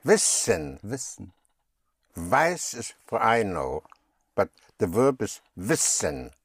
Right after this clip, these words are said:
Speaker 1: Wissen. W I S S E N. Wissen. So once more, I want to know.
Speaker 2: Ich will wissen.
Speaker 1: Ich will wissen. I would like to know where it is.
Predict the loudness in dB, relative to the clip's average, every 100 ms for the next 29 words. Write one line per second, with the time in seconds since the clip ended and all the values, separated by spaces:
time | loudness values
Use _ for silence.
0 | _ _ _ -12 -2 0 0 -2 -6 -10
1 | _ _ 4 4 2 0 0 4 4 2
2 | -2 _ _ 0 2 2 -2 -4 -8 -6
3 | -6 -6 -12 _ _ _ _ _ _ _
4 | -6 -4 -6 -14 -20 _ _ _ _ _
5 | _ _ _ _ _ _ _ _ _ -4
6 | 0 0 0 0 2 0 0 -2 -2 2
7 | 2 0 -8 _ _ _ _ -12 -12 -6
8 | -4 -4 -6 -8 -8 -10 -16 -20 -18 -14
9 | -8 -6 -4 -6 -8 -14 -18 _ _ _
10 | _ _ _ _ _ _ 0 0 0 2
11 | 2 2 _ -6 -2 0 0 -2 -8 _
12 | _ _ _ _ _ _ -2 2 2 2
13 | -2 -4 -4 -10 -14 -18